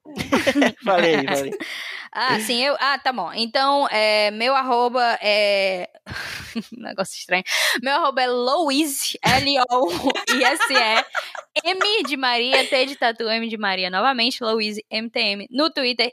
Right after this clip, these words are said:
Speaker 2: e no Instagram. Eu produzo mais no Twitter do que no Instagram, mas se você quiser ver o meu lindo rosto, vá lá no Instagram. É, eu faço aqui na, na rede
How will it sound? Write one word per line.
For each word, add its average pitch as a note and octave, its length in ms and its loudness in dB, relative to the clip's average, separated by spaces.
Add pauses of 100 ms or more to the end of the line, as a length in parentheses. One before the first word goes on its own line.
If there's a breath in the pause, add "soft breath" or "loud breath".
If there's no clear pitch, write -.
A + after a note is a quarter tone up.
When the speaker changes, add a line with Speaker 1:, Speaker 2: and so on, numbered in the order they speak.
(120)
Speaker 2:
e D#4 100 2
no D#4+ 80 2
Instagram. G#3 640 0
Eu - 160 2
produzo B3+ 400 0
mais E4+ 280 2
no D#4+ 140 -4
Twitter B3 460 -4
do G#3+ 100 -10
que G#3 140 -6
no G3 80 -10
Instagram, G3+ 340 -4
mas D#4+ 220 0
se E4 80 -12
você D4+ 240 -4
quiser A#3+ 320 -2 (280 loud breath)
ver A3+ 240 2
o A3+ 40 -4
meu A3 160 0
lindo D4+ 320 2
rosto, A#3 320 0
vá A3 100 4
lá G3+ 160 2
no G3+ 60 -8
Instagram. F#3 440 -8 (320 loud breath)
É, G#3 360 4
eu D#4 240 4
faço C4 640 0
aqui A#3+ 520 -2
na, F#3+ 320 -2
na F#3 140 -4
rede A3 580 0